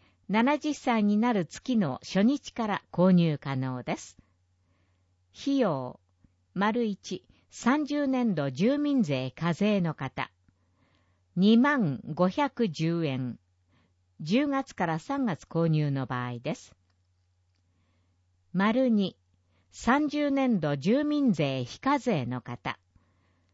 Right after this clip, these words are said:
千円。丸三、三十年度住民税課税の方で、二十九年の合計所得金額が百二十五万円以下の方、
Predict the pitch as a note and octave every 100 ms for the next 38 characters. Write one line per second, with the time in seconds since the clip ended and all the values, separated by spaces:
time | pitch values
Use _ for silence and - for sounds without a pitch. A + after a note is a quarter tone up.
0 | _ - - C#4 C#4 G#3 C#3+ C3+ B2+ -
1 | _ _ _ _ _ _ _ _ _ -
2 | G3+ A3+ - E3+ D3 C3+ - _ _ _
3 | _ - A#3 D4 C4+ C#4 C4 A#3+ A3 D#3+
4 | D#3 D3 C4+ D4 D4 A#3+ F3 D#3 C#3+ F#3
5 | F#3 B3+ C#4 A#3+ A#3 G#3+ G3+ F#3 C#3+ C3
6 | - _ - C#4+ D4+ C#4+ B3+ - C4+ B3
7 | F3+ D3+ C#3+ C#3+ B2+ G#3 C#4 C#4 C4 -
8 | A3+ B3+ B3 - B3 G#3 D#3+ F3 C#3 B2+
9 | C3 - _ _ G#3 G#3+ D4 D#4 C#4+ A3
10 | E3 D3+ E3 G#3 B3+ A#3 G#3+ G3 A3 B3+
11 | B3+ G#3 A#2+ - A#2+ A#2+